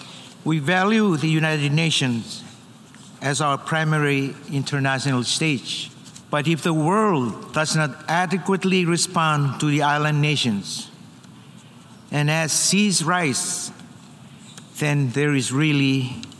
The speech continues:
no United Nations at all. For the Marshall Islands, our first and most threatened priority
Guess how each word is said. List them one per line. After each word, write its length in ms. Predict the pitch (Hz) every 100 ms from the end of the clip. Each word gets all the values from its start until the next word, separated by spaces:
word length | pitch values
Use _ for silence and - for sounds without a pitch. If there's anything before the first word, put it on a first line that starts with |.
| - - -
no 140 | 123 131
United 500 | 131 135 135 131 107
Nations 460 | 131 123 131 117
at 100 | 127
all. 340 | 131 139 104 90 - - - - - - -
For 280 | - 185 190
the 80 | 196
Marshall 380 | 196 196 196 190
Islands, 580 | 170 147 139 123 - - - - - - - - -
our 220 | 143 139
first 580 | - - 202 208 196 -
and 160 | 170
most 600 | 156 143 180 180 165 - - - -
threatened 500 | - 180 165 170 147
priority 720 | 156 143 139 131 120 117 101